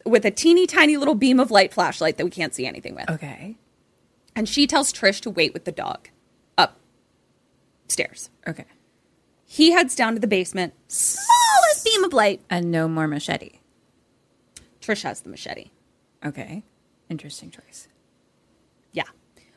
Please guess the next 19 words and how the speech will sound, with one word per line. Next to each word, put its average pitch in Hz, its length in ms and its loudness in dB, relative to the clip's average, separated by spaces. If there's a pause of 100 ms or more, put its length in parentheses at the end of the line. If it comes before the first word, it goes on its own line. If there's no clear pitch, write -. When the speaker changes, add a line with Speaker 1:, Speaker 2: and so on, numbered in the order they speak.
(140)
Speaker 1:
Uh, 202 560 4
and 214 80 0
we 226 80 0
see 247 140 0
a 233 60 6
rat 165 340 0 (720)
scurry 170 540 -4 (140)
in 165 180 -8
the 156 220 -12 (120)
pinprick 180 440 -4
of 160 100 -12
the 156 220 -2 (160)
flashlight. 143 500 -6 (560)
Um, 180 480 2 (400)
and 202 160 2
then 190 140 0
back 208 260 4
to 247 100 -8
Trish. - 520 -6